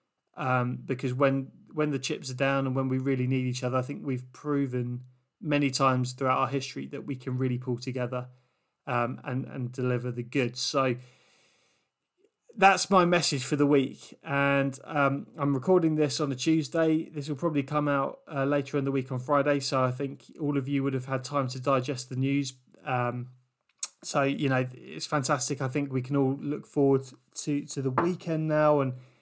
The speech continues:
and having a nice, relaxing time. So I'd say, you know, my main takeaways from this week and,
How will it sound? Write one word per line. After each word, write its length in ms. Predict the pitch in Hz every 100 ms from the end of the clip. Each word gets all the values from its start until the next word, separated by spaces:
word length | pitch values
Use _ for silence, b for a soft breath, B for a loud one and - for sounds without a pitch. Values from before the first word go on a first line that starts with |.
| B -
and 100 | 131
having 240 | 123 127
a 60 | 127
nice, 360 | 127 127 127
relaxing 360 | 131 131 - 127
time. 320 | 127 131 131
So 300 | 127 139 131 127 b b b b b
I'd 100 | 143
say, 360 | 214 214 185 - _ -
you 120 | 165
know, 100 | 139
my 180 | 151 160
main 360 | 156 147 147
takeaways 680 | - 151 139 139 131 127 127
from 200 | 123 135
this 220 | 131 127 143
week 340 | 139 139 -
and, 320 | 123 120 123